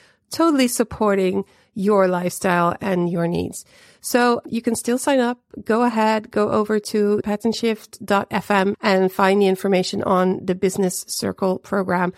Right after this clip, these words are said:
I'd love to have you and help you out like I've done with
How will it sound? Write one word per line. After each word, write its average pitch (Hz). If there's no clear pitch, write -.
I'd 190
love 190
to 196
have 175
you 180
and 175
help -
you 185
out 175
like 185
I've 180
done 180
with 175